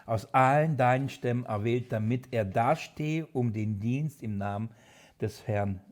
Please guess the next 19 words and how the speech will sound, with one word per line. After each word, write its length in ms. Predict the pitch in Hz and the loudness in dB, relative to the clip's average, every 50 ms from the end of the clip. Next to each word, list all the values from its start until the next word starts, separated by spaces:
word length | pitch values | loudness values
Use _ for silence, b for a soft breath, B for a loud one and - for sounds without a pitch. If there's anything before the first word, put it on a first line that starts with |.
| - 226 | -14 -12
ähm, 320 | 127 123 - 98 98 101 95 - | -8 -8 -6 -6 -8 -10 -12 -14
zu 120 | _ - 104 | _ -12 -12
verrichten. 640 | - - 104 92 92 92 - - - - - - - b b b b b b b b b b b _ | -10 -8 -8 -8 -8 -8 -10 -12 -12 -12 -12 -12 -12 b b b b b b b b b b b _
Genau. 340 | - - 98 95 90 92 B B B B B | -10 -8 -6 -6 -6 -8 B B B B B
Und 260 | - - 131 117 107 | -12 -8 -6 -2 0
dann, 240 | 143 139 160 - 143 | 0 0 -2 -2 0
dann 420 | 127 139 143 143 143 143 143 143 - | 0 0 0 0 -4 -6 -10 -14 -14
wird, 360 | 139 123 127 127 135 127 131 | -12 -8 -4 -4 -4 -4 -4
äh, 140 | 139 139 131 127 135 135 110 - _ _ _ _ _ _ _ - - _ _ _ _ _ - | -4 -4 -4 -6 -8 -12 -16 -20 _ _ _ _ _ _ _ -20 -20 _ _ _ _ _ -2
die, 160 | 127 123 147 | 2 4 4
also 540 | 135 127 135 135 - 143 131 120 113 123 117 | 4 4 2 -2 -4 -4 -2 -2 -2 -2 -4
die 360 | 117 120 135 143 131 120 123 | -4 -6 -10 -12 -8 -4 -2
Berufung, 720 | 113 135 131 139 170 196 170 - - 185 190 185 170 - - _ _ - - _ B B B B B B B B B B B _ _ _ _ _ _ | -2 0 2 2 2 2 0 -2 -2 -2 -2 -2 -2 -6 -12 _ _ -20 -20 _ B B B B B B B B B B B _ _ _ _ _ _
er 120 | - 131 123 | -6 -4 -4
ist 80 | 120 | -2
allein 260 | - 123 127 123 120 123 | 0 2 2 2 2 2
auf 240 | 131 123 - - | 0 -2 -6 -4
Gott 220 | - 151 156 151 - | -2 -2 -2 0 2
angewiesen 760 | 139 143 143 131 139 139 127 143 143 147 135 123 156 151 127 | 2 2 2 2 0 0 2 0 0 0 -2 -2 -2 -4 -4